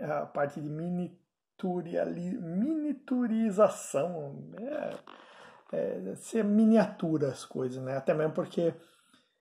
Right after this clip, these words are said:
depois que entraram os players japoneses que dominavam essa,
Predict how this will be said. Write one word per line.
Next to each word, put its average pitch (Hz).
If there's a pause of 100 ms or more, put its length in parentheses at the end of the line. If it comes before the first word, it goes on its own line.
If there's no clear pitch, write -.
(240)
depois 170
que 185
entraram 156
os 147
players 147
japoneses 143
que -
dominavam 156
essa, 139